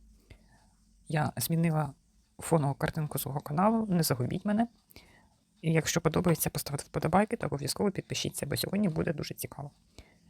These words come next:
Коротко, але цікаво. Сьогодні я хочу вам розповісти, е, як можна швидко створити лендінг за допомогою штучного інтелекту.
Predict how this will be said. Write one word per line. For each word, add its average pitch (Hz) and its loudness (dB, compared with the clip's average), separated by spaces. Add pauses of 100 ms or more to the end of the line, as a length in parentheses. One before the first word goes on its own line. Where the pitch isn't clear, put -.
(120)
Коротко, 208 2
але 156 0
цікаво. - -4 (880)
Сьогодні 160 2
я 147 0
хочу 151 0
вам 131 0
розповісти, - -2
е, - -2 (360)
як 165 4
можна 165 2
швидко 160 2
створити 139 2
лендінг 233 4
за 165 2
допомогою 185 0
штучного 175 -4
інтелекту. 147 -4